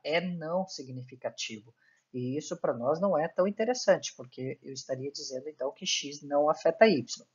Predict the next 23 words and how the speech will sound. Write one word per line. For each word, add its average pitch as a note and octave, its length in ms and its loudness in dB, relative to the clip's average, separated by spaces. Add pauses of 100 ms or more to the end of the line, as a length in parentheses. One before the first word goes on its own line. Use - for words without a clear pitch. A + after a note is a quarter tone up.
(360)
Então A3+ 320 12
a B3 60 8
nossa, A3+ 580 4
a E3 100 0
nossa E3+ 640 0 (320)
análise D3 760 -2 (320)
vai F#3+ 200 6
ser C3+ 480 -2 (240)
se - 440 -4 (100)
cai E3+ 480 6 (240)
dentro D3+ 300 0
da C#3 100 2
área C3+ 160 2
de C#3+ 80 -12
rejeição G3+ 760 4
ou B3 200 2
se - 260 -10
não G3 220 2
cai F3+ 320 2
na D3+ 140 -8
área B2+ 260 0
de A#2 100 -14
rejeição. A#2+ 480 -10